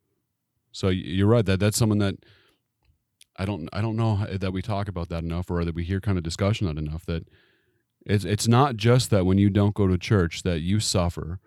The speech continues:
because you miss out on, on the,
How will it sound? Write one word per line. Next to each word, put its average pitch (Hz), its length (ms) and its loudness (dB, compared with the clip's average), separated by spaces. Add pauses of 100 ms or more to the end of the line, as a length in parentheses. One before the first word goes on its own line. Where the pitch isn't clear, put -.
(240)
because 92 340 -4
you 90 120 -2
miss 92 260 -2
out 92 380 -2
on, 87 300 -6
on 87 380 -6
the, 82 360 -8